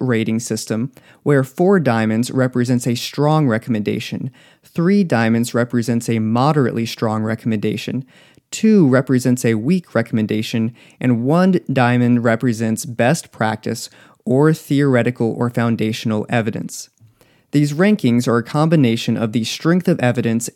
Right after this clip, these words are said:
and the author's judgment about the cost-benefit ratio of the recommendation. So a strong recommendation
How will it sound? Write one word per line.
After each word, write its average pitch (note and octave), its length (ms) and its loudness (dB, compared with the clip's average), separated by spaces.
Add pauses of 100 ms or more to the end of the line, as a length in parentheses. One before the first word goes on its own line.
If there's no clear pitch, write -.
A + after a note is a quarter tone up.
(140)
and F#3 340 2
the D#3+ 100 0
author's C3 460 0
judgment B2+ 580 0
about B2 360 0
the A#2 100 0
cost-benefit D3+ 920 0
ratio A2+ 600 0
of A#2 280 0
the A#2 100 0
recommendation. A2+ 800 0 (640)
So C3 260 2
a C#3 140 4
strong F#3 580 0
recommendation A#2+ 800 0